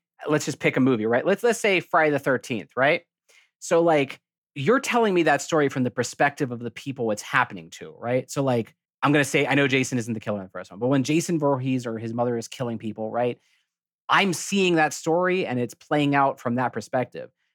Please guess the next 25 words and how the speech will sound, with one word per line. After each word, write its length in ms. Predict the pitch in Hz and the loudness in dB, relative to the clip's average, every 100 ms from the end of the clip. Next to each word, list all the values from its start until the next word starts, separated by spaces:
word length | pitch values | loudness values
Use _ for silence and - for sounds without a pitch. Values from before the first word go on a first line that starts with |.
| _ | _
But 160 | 147 123 | -4 0
these 240 | 226 277 | 2 4
movies 320 | 233 165 135 127 | 4 4 2 -2
play 240 | - 143 | -2 2
out 180 | 131 123 | 2 2
as 140 | 127 | -2
though, 140 | 135 139 | 0 2
like, 280 | 135 123 - | 2 0 -2
it's 100 | 139 | -8
coming, 420 | - - 190 180 - | -4 -2 -2 -4 -8
it's 140 | 131 | -6
like 120 | 202 | -6
the 80 | - | -6
story 360 | - 202 208 190 | -8 0 2 2
of 100 | 143 | 0
the 60 | |
guy 280 | 127 156 156 | 0 4 4
who 120 | 147 | 2
lives 200 | 143 131 | 0 -2
next 340 | 113 117 147 - | -2 0 0 -2
to 80 | 110 | -8
Camp 240 | 117 107 | -8 -8
Crystal 340 | - 113 107 95 | -10 -14 -12 -14
Lake, 220 | 87 - | -16 -12
right? 320 | 117 135 160 | 0 0 0